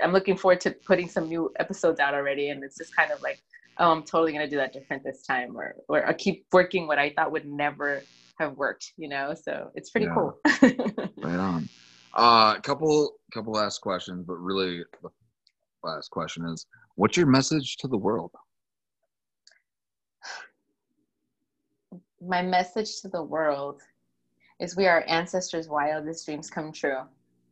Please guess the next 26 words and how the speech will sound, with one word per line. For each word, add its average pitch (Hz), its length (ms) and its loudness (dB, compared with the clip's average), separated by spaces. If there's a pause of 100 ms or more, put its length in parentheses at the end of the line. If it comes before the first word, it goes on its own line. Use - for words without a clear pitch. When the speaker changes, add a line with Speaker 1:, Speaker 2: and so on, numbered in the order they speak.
(560)
Speaker 2:
Love 78 300 -8
it. 55 140 -8 (1600)
Love 82 280 -2
it. 62 160 -4 (280)
So, 117 640 8 (140)
um, 92 580 2 (380)
if - 80 -14
people 123 240 -4
wanna 127 180 2
listen 123 220 2
to 120 40 0
your 143 100 -2
podcast, 90 560 -4 (720)
what's 87 340 -4
the 120 80 0
name 95 280 -2
and 90 140 -4
where 90 160 -4
can 98 160 -6
they 92 100 -4
find 104 260 -2
it? - 100 -8 (760)
Speaker 1:
Yeah, 240 540 8
so, 185 320 6
uh, 165 240 6
it's 165 160 -4